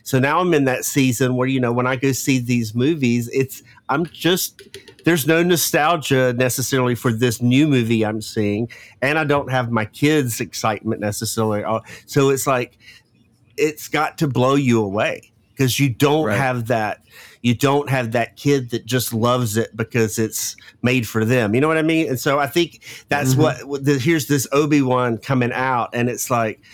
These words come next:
Speaker 1: you feel this resistance, uh, from a lot of people. And I, and I watched it. I'm gonna agree with John David. I watched it. I enjoyed it. I enjoyed it. Then I, then I start seeing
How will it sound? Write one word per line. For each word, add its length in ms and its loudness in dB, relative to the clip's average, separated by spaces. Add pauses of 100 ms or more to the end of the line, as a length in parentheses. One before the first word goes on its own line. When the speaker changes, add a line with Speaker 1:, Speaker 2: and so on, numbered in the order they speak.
(320)
Speaker 1:
you 100 2
feel 360 2
this 280 2
resistance, 1040 0 (580)
uh, 200 -4 (800)
from 240 0
a 40 2
lot 320 2
of 160 -4
people. 600 0
And 160 -2
I, 120 -6
and 140 -2
I 100 2
watched 440 0
it. 100 0
I'm 160 0
gonna 140 2
agree 200 0
with 120 0
John 200 0
David. 340 0
I 100 0
watched 420 -2
it. 180 0 (340)
I 160 0
enjoyed 520 0
it. 140 -10 (280)
I 140 0
enjoyed 420 2
it. 260 -6
Then 260 2
I, 220 -2 (120)
then 360 2
I 80 0
start 360 -4
seeing 500 0